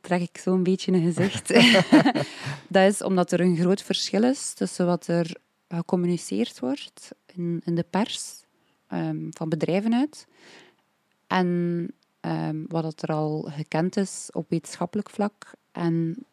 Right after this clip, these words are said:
wat er effectief al geproduceerd wordt.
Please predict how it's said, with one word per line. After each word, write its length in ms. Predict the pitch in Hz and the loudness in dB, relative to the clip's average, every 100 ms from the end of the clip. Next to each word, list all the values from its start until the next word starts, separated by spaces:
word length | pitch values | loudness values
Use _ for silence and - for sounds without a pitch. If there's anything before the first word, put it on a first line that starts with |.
| - | -6
wat 300 | 165 165 165 | -2 -2 -2
er 80 | |
effectief 640 | - 170 - - - 185 - | -4 -4 -4 -6 -6 -6 -6
al 180 | - 165 | -4 -4
geproduceerd 840 | 160 - 160 160 - 147 156 - | -4 -4 -4 -6 -8 -8 -8 -8
wordt. 340 | 156 147 - | -8 -8 -14